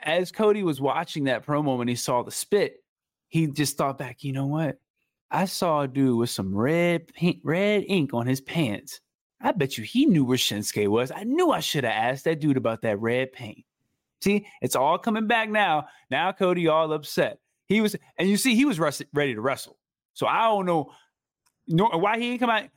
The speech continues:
any other time. This dude is out in a suit no matter what's going on, what's going down, this dude out in the suit, but this time he out to wrestle. So I, I don't know what,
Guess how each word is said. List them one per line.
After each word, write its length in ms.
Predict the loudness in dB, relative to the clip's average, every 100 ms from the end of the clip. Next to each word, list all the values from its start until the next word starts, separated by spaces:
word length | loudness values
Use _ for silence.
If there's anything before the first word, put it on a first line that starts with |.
| _ _ 0
any 340 | 2 4 2
other 300 | 4 2 0
time. 640 | 0 2 2 2 -2 -6 _ _ _ 0
This 160 | 0
dude 240 | 2 2 4
is 120 | 2
out 220 | 0 0
in 60 | -4
a 40 |
suit 380 | -2 0 -2 -4 _ _ _ -2
no 80 |
matter 260 | 2 2 2
what's 320 | 2 0 0
going 340 | 0 2 2 2
on, 400 | 2 2 0 0
what's 220 | -2 -2
going 320 | -2 0 0
down, 240 | 2 2
this 100 | 0
dude 200 | -2 0
out 100 | 2
in 60 | 0
the 80 | -4
suit, 220 | -4 -2
but 120 | -2
this 200 | 0 0
time 360 | 2 0 0 -6 _ _
he 200 | 0 2
out 180 | 2 -2
to 80 | -6
wrestle. 480 | -2 -2 -4 -18 _ _ _ _ _ _ _ -4
So 160 | -2 0
I, 300 | 0 -2 -4 _ _ _ _ _ -4
I 60 | 2
don't 220 | 2 2
know 100 | 0
what, 180 | -2